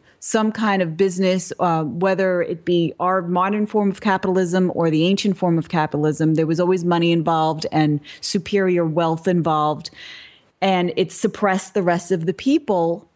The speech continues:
and oppressed their freedom. So, but whenever humanity finds themselves in that situation, they do eventually figure it out and they do rise up against it.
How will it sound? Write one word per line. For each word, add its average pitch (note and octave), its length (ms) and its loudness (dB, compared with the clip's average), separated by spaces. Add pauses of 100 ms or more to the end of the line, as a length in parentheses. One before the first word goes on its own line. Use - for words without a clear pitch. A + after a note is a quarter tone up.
and F#3+ 160 2
oppressed E3 460 -4
their F#3 160 2
freedom. B3+ 720 -2 (220)
So, A3+ 280 0
but A3 300 -2
whenever B3 500 0
humanity A3+ 560 2
finds A3 340 -2
themselves A3 560 -2
in G3+ 200 0
that F#3 220 0
situation, F#3+ 1080 0 (460)
they G3+ 180 2
do A3 200 0
eventually A3+ 440 0
figure E3+ 340 0
it E3 80 2
out D#3+ 240 2
and E3+ 140 -2
they E3+ 80 2
do F3 180 0
rise E3+ 300 0
up E3 160 -2
against D#3+ 420 -2
it. - 200 0